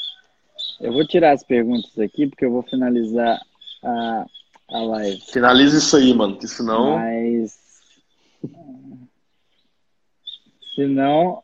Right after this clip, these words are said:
Speaker 1: é, show, deixa eu voltar aqui. É, isso daí, na verdade, né, quando eu vendia seguro de vida, a gente, no script, tinha entre cinquenta a,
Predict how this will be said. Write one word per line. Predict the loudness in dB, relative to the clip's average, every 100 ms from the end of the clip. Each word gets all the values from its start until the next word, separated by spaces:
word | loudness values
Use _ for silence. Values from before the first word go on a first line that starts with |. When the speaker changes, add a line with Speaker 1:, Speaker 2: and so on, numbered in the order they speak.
| -6
Speaker 1:
é, | -2 -2 -2
show, | -8 -6 -4 -4
deixa | -10 -10 -4
eu |
voltar | -2 -2 -2 -4
aqui. | -4 -4 -4 -6 _ _ -6
É, | 2 4 4 2
isso | 0 4
daí, | 6 6
na | 6
verdade, | 6 4 6 4 2
né, | -2 -2 -2
quando | -4 -6
eu | -2
vendia | -2 2 0
seguro | 0 -2 -2 -4
de | -6
vida, | -4 -4 -2 -4 -8 -20 _
a | -6
gente, | -4 -6 -6 -4
no | -2
script, | -2 -2 2 2 2 -6 -12
tinha | -4 0 2
entre | 0 2 0
cinquenta | 0 -6 -2 2 4 4 6 4 2
a, | 4 6 6 2 0 -2 -6